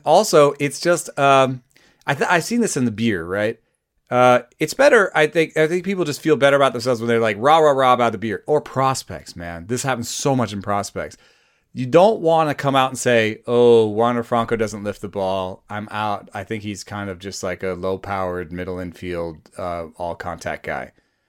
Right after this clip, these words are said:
You don't wanna be the guy who says that. So instead, you're just like, "Oh, I love Vidal Brujan," or whatever. You know, like, you, <laughs> you, everyone, like, wants to be remembered as the guy who loved a guy, you know? Um,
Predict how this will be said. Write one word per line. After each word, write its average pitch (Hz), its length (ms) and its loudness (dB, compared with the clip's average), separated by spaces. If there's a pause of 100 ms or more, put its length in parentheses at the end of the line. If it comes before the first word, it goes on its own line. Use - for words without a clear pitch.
(180)
You 135 80 -2
don't 175 120 6
wanna 175 120 6
be 151 120 2
the 135 80 4
guy 117 160 4
who 110 80 -2
says 113 260 2
that. 80 260 -6 (260)
So 160 260 6
instead, 165 680 6 (140)
you're 143 160 6
just 151 240 6
like, 123 400 4
"Oh, 151 640 4
I 180 240 6
love 135 400 6
Vidal 180 300 6
Brujan," 160 440 6
or 98 80 0
whatever. 95 220 0
You 131 120 2
know, 165 140 6
like, 151 200 6
you, 135 180 4 (180)
<laughs> 135 200 2
you, 139 260 4 (140)
everyone, 202 400 6
like, 151 200 4
wants 147 300 4
to 151 60 -6
be 147 100 2
remembered 131 560 4
as 117 340 2 (180)
the 120 100 0
guy 135 240 6
who 120 160 0
loved 117 320 2
a 104 80 2
guy, 78 380 -4 (420)
you 107 160 -4
know? 107 320 -2 (420)
Um, 110 500 4